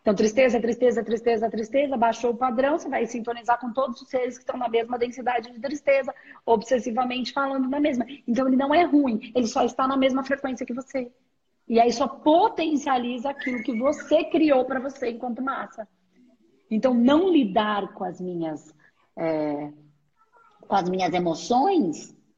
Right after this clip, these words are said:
só vai piorar e não vai. Então, o controle é assim, é deixar o meu, o ba-, é virar um robô ao invés de lidar com as minhas emoções, porque é muito mais difícil lidar com as emoções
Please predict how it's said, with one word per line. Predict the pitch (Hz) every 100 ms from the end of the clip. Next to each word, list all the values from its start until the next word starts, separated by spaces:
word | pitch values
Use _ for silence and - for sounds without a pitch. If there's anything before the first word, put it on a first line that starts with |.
| _
só | - - - 240 240
vai | 262 269 -
piorar | 254 277 277 247 220 220
e | 226
não | 214 233 220 180
vai. | 196 214 254
Então, | 202 196 208
o | 214
controle | 240 226 208 214 214 269 262 220
é | 202
assim, | 214 - 185 156 _ _ _ - _ _
é | 190
deixar | 185 202 - 185
o | 202
meu, | 208 208 214 262 -
o | 214
ba-, | 180 - - 170 - -
é |
virar | 170 202 196 220 226
um | 202
robô | 185 202 180 202 214 269 - - - _ _ _ _ _ _ _ - - -
ao | 220
invés | 220 214 233 214
de |
lidar | 254 294 233 233 233 330 - _
com | 285
as | 262
minhas | 294 269
emoções, | 302 262 202
porque | -
é | 185
muito | 185 190
mais | 220
difícil | 247 240 202
lidar | 190 185 180
com | 196
as | 185
emoções | 196 202 185 180 214